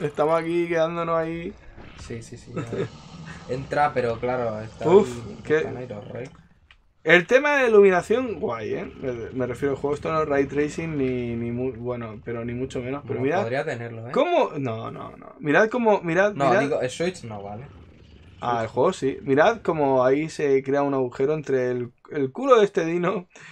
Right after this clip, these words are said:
Speaker 1: y la cabeza del otro. Y mirad cómo se cuela la luz a través de.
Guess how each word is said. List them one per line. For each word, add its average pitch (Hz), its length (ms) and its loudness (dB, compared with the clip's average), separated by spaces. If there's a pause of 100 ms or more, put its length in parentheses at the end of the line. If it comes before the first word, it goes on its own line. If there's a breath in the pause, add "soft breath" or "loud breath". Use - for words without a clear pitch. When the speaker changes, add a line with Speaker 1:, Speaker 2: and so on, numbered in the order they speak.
(120 loud breath)
Speaker 1:
y 147 80 -2
la 147 140 8
cabeza 160 260 4
del 143 100 4
otro. 151 200 0
Y - 20 0
mirad 165 220 2
cómo 190 480 0
se 139 180 -4
cuela 196 300 2
la 143 140 4
luz 180 340 0 (120)
a 131 140 -4
través 135 400 2
de. 120 720 -2